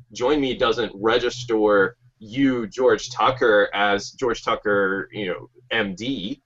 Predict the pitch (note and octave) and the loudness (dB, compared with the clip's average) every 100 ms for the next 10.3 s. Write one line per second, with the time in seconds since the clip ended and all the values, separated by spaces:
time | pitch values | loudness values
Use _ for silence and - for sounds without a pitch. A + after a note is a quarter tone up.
0 | _ _ _ - A2 G#2 F#2+ A2+ C#3 B2 | _ _ _ 0 2 2 2 2 4 2
1 | B2 B2 B2 A2+ A2+ A2 G2+ F#2 G#2+ C3 | 2 4 6 4 2 2 2 2 4 4
2 | C#3 C#3+ C3 B2+ C3+ D#3+ F3+ - G2 F#2 | 4 2 4 4 4 2 -4 -10 -6 -4
3 | F#2 F#2 - G2+ G#2+ G2+ G#2+ G#2+ G2+ G#2 | -2 -4 -4 -2 -2 -2 -2 -2 0 0
4 | G2 G2 G2 F#2+ G2 A#2 A#2+ A#2+ A#2 - | 0 -2 -2 0 2 0 0 -2 -2 0
5 | A#2+ B2 - _ _ - - C#3+ C3 B2 | 2 2 -2 _ _ -16 0 4 6 4
6 | - C3 B2+ C3 - _ - B2 A2 G#2+ | 0 -2 4 2 2 _ -2 0 0 -2
7 | - _ A2+ A#2 - D3+ G#3+ - C3 A#2+ | -6 _ -12 -12 -4 -2 0 -2 -4 -4
8 | G#2 - B2 A2+ - G2+ D#3+ C#3 G#2 - | -6 -8 -6 -6 -12 0 2 2 -2 -6
9 | B2 B2 A#2 - - F#2+ F2 G#2 G2 A2+ | -2 0 -2 -4 -6 -6 -4 -4 -4 -4
10 | E3+ G2 | -2 -2